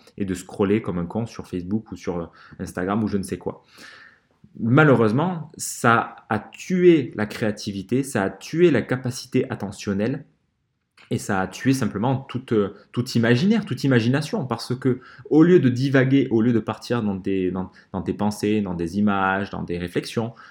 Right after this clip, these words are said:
tu vas tout de suite partir sur une boucle neurologique où tu pars sur ton téléphone et t'es activé par la boucle de la dopamine et tu deviens a-, encore plus accro à ton téléphone et au passage, tu n'as rien appris, tu n'as rien, il n'y a rien que t'as vécu de transcendant. Donc,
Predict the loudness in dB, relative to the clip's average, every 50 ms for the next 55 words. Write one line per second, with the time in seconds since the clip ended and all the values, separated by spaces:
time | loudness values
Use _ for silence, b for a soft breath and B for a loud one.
0 | B -20 B -10 -6 0 2 2 2 2 -4 -4 -2 -4 -2 0 0 0 0 -2
1 | -6 -2 0 0 0 -2 -4 -4 -2 0 2 2 2 0 0 2 2 2 4 4
2 | 2 2 2 2 0 0 -2 -2 -4 -8 -8 -8 -10 -10 -10 -16 -6 -4 -4 -4
3 | -4 -8 -8 -8 -6 -4 -4 -4 -2 0 0 0 0 -2 B B B B B -8
4 | -2 -2 -2 -2 -2 -4 -4 -6 -6 -6 -2 2 2 2 2 2 0 0 0 -2
5 | -2 -4 -2 0 2 2 4 4 4 2 0 -2 -2 -2 -2 0 0 0 -2 -2
6 | -6 -10 -10 -10 -8 -10 -10 -12 -10 -8 -8 -10 -6 -8 -8 -6 -6 -6 -6 -6
7 | -8 -6 -8 -8 -8 -8 -12 -12 -12 -4 -2 -2 -2 -2 -4 -6 -4 -6 -6 -4
8 | -4 -4 -4 -4 -6 B B B B B B B _ _ _ _ _ -2 -2 -2
9 | -4 -6 -14 _ _ _ _ _ _ _ _ -2 -2 -2 -4 -4 -2 0 0 0
10 | 0 -2 -6 -4 -4 -4 -2 -2 0 0 -2 -2 0 0 -2 -2 -2 -4 -6 -4
11 | -2 -2 -2 -2 -2 -2 -2 -2 -2 -2 -4 -6 -6 -4 -2 0 0 -2 -4 -6
12 | -8 -4 -4 -4 -6 -4 -6 -4 -4 -4 -6 -6 _ _ -8 -4 -4 -4 -2 -4
13 | -4 -2 -2 -4 -6 B B B B B B B B B B B B B B 6
14 | 6 6 6 6 2 -4 -12